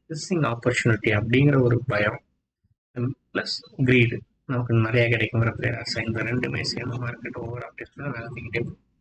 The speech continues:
அப்படி போற நேரத்துல நீங்க இன்வெஸ்ட் பண்ணீங்கன்னா, உங்களோட ரிஸ்க் இன்னுமே ஜாஸ்தி ஆயிட்டே போகுதுன்னு அர்த்தம். அதனால மார்க்கெட்ல ரிஸ்க் இல்ல, இந்த இன்வெஸ்ட்மெண்ட் ரிஸ்க் இல்ல, இந்த அசெட் புதுசு, இதுல ரிஸ்க் இல்ல அப்படிலாம் சொன்னா அதை நம்ப தேவையில்லை.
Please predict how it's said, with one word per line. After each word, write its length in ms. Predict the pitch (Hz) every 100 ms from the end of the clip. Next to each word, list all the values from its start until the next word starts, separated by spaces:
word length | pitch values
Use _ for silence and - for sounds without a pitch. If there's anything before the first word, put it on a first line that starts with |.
| _ _ - - 120 -
அப்படி 260 | - - - -
போற 260 | 143 190
நேரத்துல 480 | - 131 127 - 165
நீங்க 200 | 135 123
இன்வெஸ்ட் 380 | 110 120 143 -
பண்ணீங்கன்னா, 520 | 117 107 104 101 - - -
உங்களோட 440 | 127 120 110 113 127
ரிஸ்க் 380 | - - - - - -
இன்னுமே 340 | 135 139 143
ஜாஸ்தி 360 | 151 123 - -
ஆயிட்டே 320 | 113 - 117 -
போகுதுன்னு 220 | 107 110
அர்த்தம். 320 | 101 - - _ _ _ _ _ _ _
அதனால 460 | 123 110 117 135 147 - -
மார்க்கெட்ல 520 | 127 123 120 123 120
ரிஸ்க் 240 | 117 -
இல்ல, 200 | 120 117
இந்த 240 | 113 117 120
இன்வெஸ்ட்மெண்ட் 560 | 120 123 123 120 117
ரிஸ்க் 180 | 110 -
இல்ல, 160 | 113 113
இந்த 180 | 110 110
அசெட் 260 | - - -
புதுசு, 260 | 120 117
இதுல 380 | 117 117 113 117
ரிஸ்க் 220 | 113 -
இல்ல 160 | 113 110
அப்படிலாம் 340 | 110 - 117
சொன்னா 260 | 131 135 135
அதை 160 | 135 113
நம்ப 220 | 104 101
தேவையில்லை. 460 | 104 101 95 -